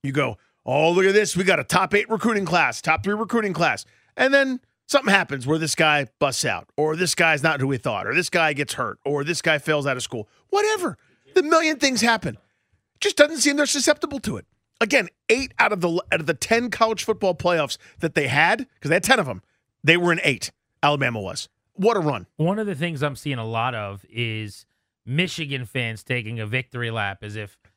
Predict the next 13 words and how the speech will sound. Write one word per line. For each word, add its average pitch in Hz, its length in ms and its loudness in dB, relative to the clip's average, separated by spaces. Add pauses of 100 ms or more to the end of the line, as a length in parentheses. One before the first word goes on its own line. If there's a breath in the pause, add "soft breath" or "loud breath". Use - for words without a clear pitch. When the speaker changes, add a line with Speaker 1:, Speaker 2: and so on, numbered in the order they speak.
(160)
Speaker 2:
they 131 240 -4
drove 127 360 -4
the 117 100 -8
stake 120 360 -6
Speaker 1:
<laughs> - 40 -10
That's - 240 -2 (200)
right. - 100 0 (100)
Speaker 2:
through 156 220 2
Nick 139 200 -6
Saban. 139 420 -4 (200)
Speaker 1:
<laughs> - 180 -6
Speaker 2:
Yeah, 127 120 -8
I, 180 280 0